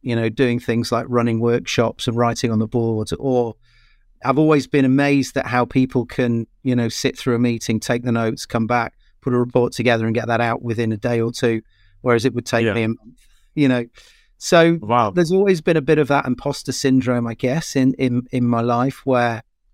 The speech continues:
Speaker 1: I'm amazed at how people can do amazing stuff. And,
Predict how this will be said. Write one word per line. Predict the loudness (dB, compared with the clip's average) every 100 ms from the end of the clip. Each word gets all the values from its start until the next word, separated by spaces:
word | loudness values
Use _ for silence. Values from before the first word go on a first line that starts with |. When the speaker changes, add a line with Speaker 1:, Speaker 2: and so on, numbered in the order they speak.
| 0
Speaker 1:
I'm | 2
amazed | 4 4 4 2 0
at |
how | 0 0
people | 0 -2 -4
can | -2 0 2
do | 0 -4 -6
amazing | -2 0 0 -4
stuff. | -4 -2 -2 -2 -12 -20 -6
And, | -2 -2 -2 -6